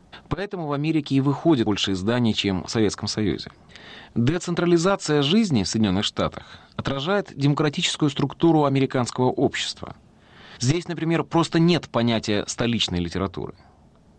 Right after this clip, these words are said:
Примерно то же самое происходило и в России начала века, где в одном Петербурге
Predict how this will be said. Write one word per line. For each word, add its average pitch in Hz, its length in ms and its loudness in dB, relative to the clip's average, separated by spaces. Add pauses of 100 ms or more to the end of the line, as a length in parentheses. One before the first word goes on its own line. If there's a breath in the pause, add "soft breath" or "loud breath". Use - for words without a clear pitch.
Примерно 240 400 6
то 233 80 0
же 214 80 4
самое 214 300 2
происходило 196 480 2
и 196 60 6
в 185 60 0
России 190 400 2
начала 110 380 2
века, 95 560 0
где 120 320 0
в 120 60 4
одном 131 260 2
Петербурге 120 720 0